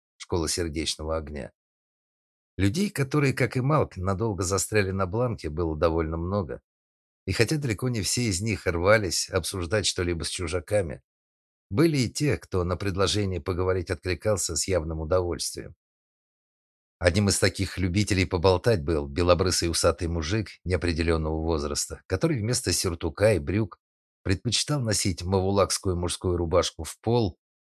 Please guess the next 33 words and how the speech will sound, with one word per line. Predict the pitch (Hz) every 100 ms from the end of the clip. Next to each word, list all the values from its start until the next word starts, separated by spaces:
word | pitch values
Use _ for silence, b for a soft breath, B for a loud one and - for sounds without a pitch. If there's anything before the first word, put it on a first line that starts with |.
| _ _ 87
волосы | 117 147 123 113
на | 98
голове | 98 101 107
прятал | - 101 87 85 76
под | 95 87
особым | 87 104 85 78
клетчатым | - 90 - - 82
платком, | 90 92 - 78 65 - _ _ _ _ _ _ -
а | 117
на | 151 160
ноги | 139 104
надевал | 101 101 110 101
сплетённые | - 107 95 123 107 85
из | 78
грубых | 85 87 85 92
ремней | 85 82 78
сандалии. | 92 87 80 60 53 - _ _ _ _ _ _ _ _
Выглядел | 92 135 127 120 113 107
он | 101
в | 90
своём | 104 104 95
наряде | 95 98 87 87
достаточно | 87 - 90 - 98
колоритно, | 87 95 98 127 131 85 69 - _ _ _ -
однако | 92 117 - -
это | - 110
никак | 110 131 110
ему | 104 110
не | 107
мешало | 107 - 127 95
быть | 82 73
прекрасным | - 85 90 80 85
собеседником. | 78 85 87 - 78 67 - - -